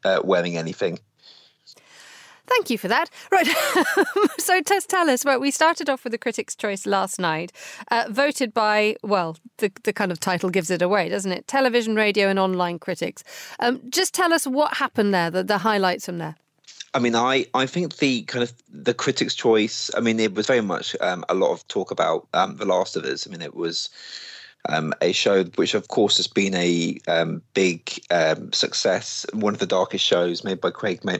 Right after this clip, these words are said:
Speaker 1: Mazin and Neil Druckmann. Um, I think it has been one of those programmes in which there's been such a delight in the way that it's taken a video, um, game and then turned that into a T V show, essentially, without it really losing its heart, but also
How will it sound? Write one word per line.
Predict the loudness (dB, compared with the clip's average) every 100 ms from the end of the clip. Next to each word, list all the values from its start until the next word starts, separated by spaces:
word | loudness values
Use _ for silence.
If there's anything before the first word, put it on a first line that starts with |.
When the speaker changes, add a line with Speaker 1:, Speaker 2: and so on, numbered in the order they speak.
| -2
Speaker 1:
Mazin | 0 0 -2 -4
and | -4
Neil | -2 -4
Druckmann. | 0 -2 -2 -8 -8 -4 -2 -2 -4 -2
Um, | 0 2
I | 0
think | 0 0 2
it | 4
has | 4
been | 2 2
one | 2 2
of |
those | 2 2
programmes | 2 2 2 -2 -2
in | -6 -2
which | -2 0
there's | 0 0
been | 2 2 2 -4 -12 -12 -12 -14 -6
such | -2 0 0
a |
delight | -2 -2 0 2 2 0
in | -2
the |
way | 2 2
that | 2
it's | -2
taken | -4 -8 -6
a | -6
video, | -4 -2 0 2 4 4 0 -6 -6 -2
um, | 2 0 -2
game | 0 2 2 0
and | -4
then | -6
turned | -4 -4 -2
that | -4
into | -4 -8 0 2
a | 2 0
T | -2 -4
V | -2 -2 -4 _
show, | -4 2 2 2 -2
essentially, | -2 -2 -2 -2 2
without | 2 2 0 0 -2
it | 2
really | 4 4 4
losing | 2 2 0 -2 -2
its | -6 -6
heart, | -2 -2 -2 -2
but |
also | 2 2 2 2 0